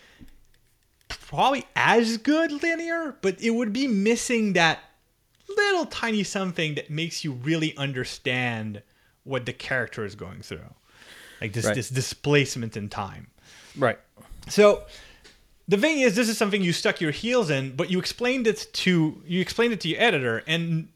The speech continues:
Speaker 2: I did.
Speaker 1: that's important for your editor to understand what your point of view is, because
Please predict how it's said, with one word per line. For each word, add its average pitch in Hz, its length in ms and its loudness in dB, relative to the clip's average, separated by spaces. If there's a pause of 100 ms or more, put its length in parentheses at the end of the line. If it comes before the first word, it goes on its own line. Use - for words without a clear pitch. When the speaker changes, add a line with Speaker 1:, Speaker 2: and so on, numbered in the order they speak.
(140)
Speaker 2:
I 131 80 0
did. 113 200 0 (100)
Speaker 1:
that's 214 300 2
important 233 340 2
for 196 100 -2
your - 80 -2
editor 185 260 4
to 170 140 0
understand 156 640 0
what 151 120 -4
your 143 100 -2
point 143 260 -4
of 131 60 -6
view 156 140 0
is, 202 180 2
because 151 300 -2